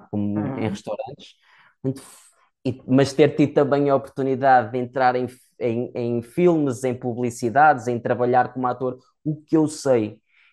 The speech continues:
Speaker 1: que era mesmo muito difícil, eu só um por cento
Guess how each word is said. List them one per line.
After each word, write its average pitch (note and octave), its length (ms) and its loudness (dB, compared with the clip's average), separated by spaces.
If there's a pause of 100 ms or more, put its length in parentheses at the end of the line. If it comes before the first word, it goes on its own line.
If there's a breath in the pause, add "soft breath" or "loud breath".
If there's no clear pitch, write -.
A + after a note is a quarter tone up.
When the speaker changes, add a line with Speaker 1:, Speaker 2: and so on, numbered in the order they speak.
(160)
Speaker 1:
que C3+ 80 0
era B2 180 2
mesmo C3 680 0
muito C3+ 420 -2
difícil, B2 680 -6
eu A#2+ 80 2
só B2 300 0
um D3 140 2
por C#3+ 160 -8
cento A2+ 580 -6